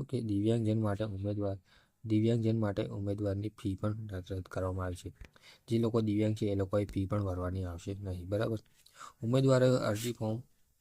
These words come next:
ઓનલાઈન અરજી ફોર્મમાં ભરેલી વિગતો સમગ્ર ભરતી પ્રક્રિયા માટે આખરી ગણવામાં આવશે. તમે જે માહિતી આપો છો તે આખરી ગણવામાં આવશે.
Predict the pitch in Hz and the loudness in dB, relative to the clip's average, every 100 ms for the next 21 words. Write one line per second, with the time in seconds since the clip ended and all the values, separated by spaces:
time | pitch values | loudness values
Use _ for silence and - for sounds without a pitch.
0 | _ - 113 127 135 117 110 120 110 110 | _ -4 0 2 2 0 0 0 2 2
1 | 113 110 107 110 107 113 113 110 107 104 | 2 4 4 4 2 2 0 0 0 0
2 | 117 117 123 - - - 110 101 127 113 | 0 0 -2 -8 -20 -6 -2 4 4 4
3 | 104 107 104 104 104 104 95 113 107 95 | 2 2 2 2 2 0 0 -2 -2 0
4 | 110 107 92 92 92 90 - - 117 120 | 2 2 2 -4 -6 -12 -14 -8 -4 -2
5 | 113 120 139 117 101 104 120 113 117 104 | -2 -2 -6 -4 -2 0 2 2 4 0
6 | 98 117 98 - 107 101 98 98 98 92 | 2 2 2 2 2 2 2 0 -2 -4